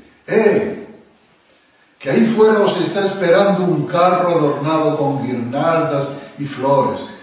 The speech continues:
tirado por bueyes blancos, que os van a llevar a unos parajes deliciosos y celestiales." Entonces,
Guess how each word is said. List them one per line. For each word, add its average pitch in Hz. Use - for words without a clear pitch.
tirado 180
por 165
bueyes 156
blancos, 156
que 139
os 135
van 175
a 180
llevar 160
a 135
unos 165
parajes 151
deliciosos 139
y 127
celestiales." -
Entonces, 107